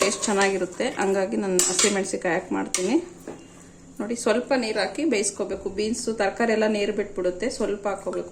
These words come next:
ಬೇಯೋಕ್ಕೆ ಎಷ್ಟು ಬೇಕಷ್ಟು. ಒಂದು ವಿಷಲ್ ಕೂಗಿದ್ಮೇಲೆ ಮತ್ತೆ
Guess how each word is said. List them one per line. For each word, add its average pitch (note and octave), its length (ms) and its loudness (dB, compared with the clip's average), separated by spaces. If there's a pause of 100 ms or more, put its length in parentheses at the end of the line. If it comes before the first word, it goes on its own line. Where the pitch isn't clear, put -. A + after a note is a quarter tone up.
(100)
ಬೇಯೋಕ್ಕೆ F3+ 340 -2
ಎಷ್ಟು - 200 -4
ಬೇಕಷ್ಟು. F3+ 480 -4 (1000)
ಒಂದು A3+ 180 0
ವಿಷಲ್ B3 340 0
ಕೂಗಿದ್ಮೇಲೆ A3+ 600 -4 (2750)
ಮತ್ತೆ A3 180 0